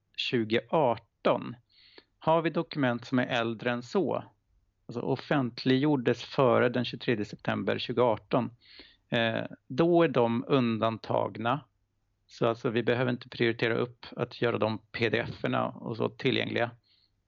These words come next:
Eh, men så finns det ett undantag från det undantaget, nämligen om det är gamla dokument som fortfarande är helt nödvändiga för, låt säga, en medborgare för att kunna,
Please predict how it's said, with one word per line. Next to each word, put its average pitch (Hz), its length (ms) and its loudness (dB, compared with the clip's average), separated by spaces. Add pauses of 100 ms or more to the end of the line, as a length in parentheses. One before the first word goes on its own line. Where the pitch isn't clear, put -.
(300)
Eh, 107 340 -2
men 120 140 0
så 131 120 -10
finns 156 180 2
det - 80 0
ett - 100 -4
undantag 147 760 2
från 135 160 -4
det 123 120 2
undantaget, 127 800 0
nämligen 113 420 -2
om 151 280 -2
det 131 100 2
är 113 60 2
gamla 120 520 0
dokument 127 640 -2
som 127 120 -6
fortfarande 156 560 2
är 110 260 0 (320)
helt 120 280 2
nödvändiga 117 720 0 (280)
för, 117 240 -4
låt 113 260 -2
säga, 110 320 0 (380)
en 117 140 0
medborgare 113 680 0
för - 160 -8
att - 160 -8
kunna, 107 320 -2